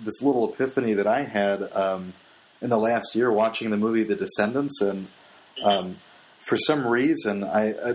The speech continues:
like, and this seems so obvious to me, but, you know, um, I basically thought, like, you know, I get a lot more out of, like, the way that George Clooney responds to looking at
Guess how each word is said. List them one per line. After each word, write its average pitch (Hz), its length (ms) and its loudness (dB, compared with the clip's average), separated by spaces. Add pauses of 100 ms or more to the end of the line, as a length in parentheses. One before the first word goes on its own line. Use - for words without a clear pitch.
like, 123 360 -2
and 120 160 -2
this 123 160 -2
seems 165 260 0
so 135 160 4
obvious 135 400 2
to 110 100 -4
me, 104 160 0
but, 104 300 0
you 113 80 -2
know, 101 280 -2 (420)
um, 95 420 0 (560)
I 113 100 0
basically 120 640 2
thought, 117 380 2
like, 107 300 -2 (380)
you 127 80 0
know, 139 340 -2
I 120 80 -2
get 135 140 2
a 151 60 4
lot 131 220 2
more 127 220 2
out 113 160 2
of, 104 220 -6
like, 104 260 0
the 113 80 0
way 117 280 2
that 110 200 -2
George 120 420 0
Clooney 113 640 -4 (440)
responds 113 720 0
to 104 80 -4
looking 117 400 -2
at 139 120 -6